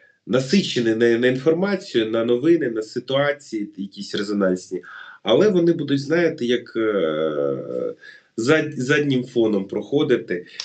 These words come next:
Ми будемо переживати більше за те, що там графік відключень змінився, ніж за, е, е, більш глобальні ситуації і процеси. І зараз воно випадає саме в форматі затища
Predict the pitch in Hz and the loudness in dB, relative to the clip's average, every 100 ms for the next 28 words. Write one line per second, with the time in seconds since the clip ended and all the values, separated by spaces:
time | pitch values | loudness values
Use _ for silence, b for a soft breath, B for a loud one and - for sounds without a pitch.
0 | B 113 117 113 117 107 120 107 113 110 | B -2 2 2 2 0 0 0 0 -2
1 | 117 107 107 - 107 107 104 - 101 98 | 0 -2 -2 -4 -8 -4 -4 -6 -6 -6
2 | 101 117 113 117 113 113 160 180 - 107 | 0 0 0 -4 -4 -4 -2 -2 0 -2
3 | 104 104 107 95 - 95 B B B 113 | -2 -2 -2 -4 -2 -4 B B B 2
4 | 135 131 113 117 110 107 71 104 104 98 | 4 4 4 4 4 2 -2 -2 -2 -4
5 | 98 _ - 87 76 76 73 110 120 117 | -6 _ -12 -8 -8 -6 -6 -2 0 -2
6 | 110 113 - 117 110 98 98 - - 110 | -4 -6 0 2 2 -2 -14 -12 -2 0
7 | 135 139 110 - - - 85 - - - | 0 -4 -8 -8 -10 -4 -4 -4 -12 -12
8 | 98 127 143 143 113 120 117 113 98 85 | -2 2 2 0 -2 0 2 0 -2 0
9 | 107 107 101 - 107 98 - - 104 95 | 0 0 0 2 2 0 -2 -2 0 0
10 | 92 95 95 104 - 92 | -2 -16 -14 -12 -8 -8